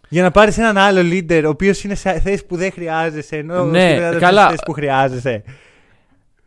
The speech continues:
Speaker 2: Ε, ε, ναι,
Speaker 1: Δεν θα
Speaker 2: ξέρω
Speaker 1: πεις το
Speaker 2: εγώ.
Speaker 1: Σαμπόνις κι εσύ.
Speaker 2: <laughs> Ο Σαμπόνις είναι πολύ καλός παίκτης. Όχι, ε... δεν ξέρω, δεν... ο Steven Adams, ναι, κούντος,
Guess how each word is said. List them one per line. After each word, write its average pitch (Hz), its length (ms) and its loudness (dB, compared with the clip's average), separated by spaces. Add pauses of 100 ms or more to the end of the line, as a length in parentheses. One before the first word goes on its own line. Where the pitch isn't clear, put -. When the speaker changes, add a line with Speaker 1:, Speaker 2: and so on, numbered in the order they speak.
(720)
Speaker 2:
Ε, 127 1400 -2
ε, 117 80 -8 (1700)
ναι, 151 100 -14
Speaker 1:
Δεν 165 100 -2
θα 156 60 -2
Speaker 2:
ξέρω 139 220 2
Speaker 1:
πεις 135 100 2
το 139 60 2
Speaker 2:
εγώ. 113 120 2
Speaker 1:
Σαμπόνις 165 340 0
κι - 140 0
εσύ. 180 400 0 (360)
Speaker 2:
<laughs> 139 460 -2
Ο 139 80 4
Σαμπόνις 156 640 4
είναι 175 140 4
πολύ 156 200 4
καλός 147 260 4
παίκτης. 117 240 -6
Όχι, 170 340 -4
ε... 156 240 -8 (480)
δεν 240 100 -10
ξέρω, 247 260 0
δεν... 202 360 -6 (520)
ο 175 160 -4
Steven 247 300 -4
Adams, 233 160 -2
ναι, 240 120 -2
κούντος, 147 580 -4